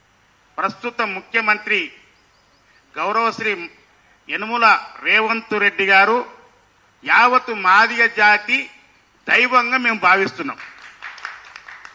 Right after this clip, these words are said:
మాదిగల దైవం ఎవరై అంటే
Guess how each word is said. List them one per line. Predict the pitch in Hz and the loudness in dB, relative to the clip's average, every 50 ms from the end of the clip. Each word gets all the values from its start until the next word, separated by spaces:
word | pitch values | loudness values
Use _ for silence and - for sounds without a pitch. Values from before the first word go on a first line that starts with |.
| - - - - - - - - - _ _ _ _ _ _ _ _ _ 117 | -20 -20 -20 -20 -20 -20 -20 -20 -20 _ _ _ _ _ _ _ _ _ -6
మాదిగల | 135 156 180 208 226 233 220 233 226 226 226 220 | 0 4 6 6 6 4 4 0 0 0 0 0
దైవం | 220 190 185 196 202 190 214 208 196 165 - - _ _ _ _ _ _ _ _ _ _ _ _ _ _ _ 131 | 0 0 0 0 0 0 -2 -2 -4 -6 -10 -16 _ _ _ _ _ _ _ _ _ _ _ _ _ _ _ -10
ఎవరై | 139 165 185 202 202 196 185 175 | -4 -2 0 2 2 2 2 0
అంటే | 165 165 - 214 254 - - | -2 -2 -4 -6 -6 -6 -10